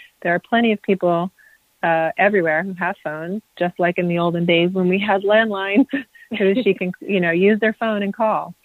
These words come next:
Um, so really it comes down to, um,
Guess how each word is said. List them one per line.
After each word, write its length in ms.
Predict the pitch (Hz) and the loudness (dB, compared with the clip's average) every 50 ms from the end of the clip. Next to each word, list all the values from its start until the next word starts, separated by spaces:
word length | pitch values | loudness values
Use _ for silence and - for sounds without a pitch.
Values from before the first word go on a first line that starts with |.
| _ _ _ _ _ - | _ _ _ _ _ -8
Um, 320 | 190 185 180 180 175 180 - _ | -4 -4 -2 -2 -4 -6 -4 _
so 240 | - 202 196 190 185 | 0 2 2 2 2
really 340 | 185 196 208 220 233 233 233 | 0 0 0 0 0 -2 -4
it 140 | 208 - | -4 -6
comes 220 | - 208 185 185 180 - | -4 -4 -4 -4 -4 -4
down 320 | - 165 165 165 165 175 - - | -2 -2 -2 -2 -4 -6 -6 -6
to, 440 | - 160 151 151 156 156 156 156 170 - _ _ - - _ _ _ _ _ _ _ _ | -4 -4 -2 -2 -2 -2 -4 -4 -8 -10 _ _ -20 -20 _ _ _ _ _ _ _ _
um, 520 | - 165 160 156 156 151 156 156 160 - | -2 0 0 -2 -4 -4 -6 -8 -10 -12